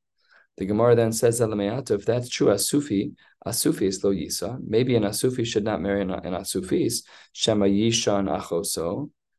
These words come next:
Shema yisa achoso, ben me'avi, ben me'imo." Here we have a bigger concern than we do by a shtuki. At least by a shtuki, we knew who the mother was. By an Asufi, we don't know the mother or the father. So therefore, perhaps when the, uh, when the Asufi gets married, he's marrying a sister,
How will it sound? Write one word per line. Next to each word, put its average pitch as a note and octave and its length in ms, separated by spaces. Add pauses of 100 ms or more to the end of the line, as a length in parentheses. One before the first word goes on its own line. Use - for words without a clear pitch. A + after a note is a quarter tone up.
(100)
Shema A2 280
yisa A2 540
achoso, G#2+ 640
ben F#2+ 280
me'avi, G2 400
ben F#2+ 200
me'imo." - 420
Here A2 180
we A2 100
have - 100
a D#2 60
bigger G#2 300
concern G2+ 460
than F#2+ 120
we F#2 80
do F#2+ 140
by F#2+ 100
a F2 80
shtuki. - 440 (180)
At F#2+ 80
least B2+ 200
by F#2 100
a F2+ 60
shtuki, C3 360
we - 100
knew G#2+ 100
who G2+ 80
the - 80
mother B2 280
was. - 240 (440)
By A2 100
an G#2+ 80
Asufi, B2+ 420
we A2 80
don't G#2+ 160
know G#2 100
the F#2+ 80
mother A2 240
or A#2+ 140
the G3+ 80
father. - 300 (400)
So G2 200
therefore, G#2 840
perhaps A#2+ 640
when G#2+ 200
the, F2 120
uh, E2+ 220
when G2 180
the F#2+ 120
Asufi G#2+ 480
gets G2 260
married, G#2 300
he's G2+ 180
marrying G2+ 400
a G2 60
sister, - 500